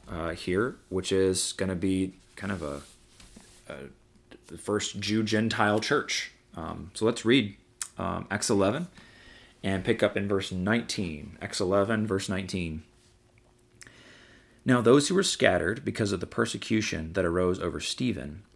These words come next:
traveled as far as Phoenicia and Cyprus and Antioch, speaking the word to no one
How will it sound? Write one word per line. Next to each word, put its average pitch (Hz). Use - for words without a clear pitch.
traveled 123
as 143
far 90
as 90
Phoenicia 104
and 80
Cyprus 104
and 85
Antioch, 95
speaking 131
the 127
word 95
to 92
no 101
one 78